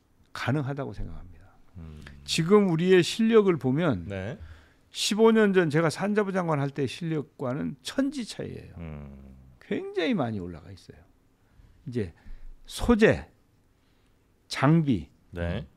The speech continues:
Speaker 1: 이런 부분에 대한 이제 원천 기술이 조금 부족한데
Speaker 2: 음.
Speaker 1: 저는 앞으로 이런 부분도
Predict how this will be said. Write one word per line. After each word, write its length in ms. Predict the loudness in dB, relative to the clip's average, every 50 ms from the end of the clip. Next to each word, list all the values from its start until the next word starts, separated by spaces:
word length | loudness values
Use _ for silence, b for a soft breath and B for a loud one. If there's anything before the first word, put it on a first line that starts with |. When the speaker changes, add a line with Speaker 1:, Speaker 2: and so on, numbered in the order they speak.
| _ _
Speaker 1:
이런 420 | 2 4 4 4 4 2 0 -2
부분에 500 | -4 -4 -6 -4 -2 -2 0 0 0 0
대한 440 | 0 0 0 0 0 0 -2 -2 -4 -4 -6 -8 -10 -8
이제 560 | -6 -4 -4 -4 -4 -6 -8 -10 -12 -14 -16 -18 _ _
원천 400 | 2 2 2 4 4 4 4 4
기술이 400 | 0 -2 -6 -6 -2 -2 -2 -2
조금 300 | -2 -4 -4 -2 -2 -4
부족한데 1000 | -4 -8 -6 -2 -2 -2 -2 -2 -6 -6 -6 -6 -8 -10 -10 -10 -12 -12 -14 -16
Speaker 2:
음. 160 | -16 -16 -16 -16 -18 -20 B B B B B -6
Speaker 1:
저는 580 | -2 -2 0 0 0 0 0 0 -2 -2 -4 -4
앞으로 540 | -4 -4 -4 -2 0 0 2 2 2 0
이런 320 | 0 0 0 0 0 0 -2
부분도 800 | -4 -4 -4 -2 0 0 0 0 -2 -4 -4 -4 -6 -8 -10